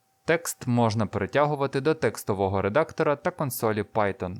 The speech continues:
Текстовий редактор тепер підтримує підсвічування синтаксису G L S L. Дійсно цікавою новою функцією, особливо для тих, хто працює в геймдеві, є можливість встановити початкове значення експорту для кожної колекції.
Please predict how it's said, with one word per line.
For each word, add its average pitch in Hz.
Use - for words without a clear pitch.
Текстовий 104
редактор 143
тепер 196
підтримує 117
підсвічування 95
синтаксису 170
G 117
L 107
S 104
L. 95
Дійсно 135
цікавою 107
новою 107
функцією, 104
особливо 110
для 107
тих, 117
хто -
працює 113
в 92
геймдеві, 139
є 202
можливість 147
встановити 120
початкове 104
значення 104
експорту 147
для 170
кожної 131
колекції. 107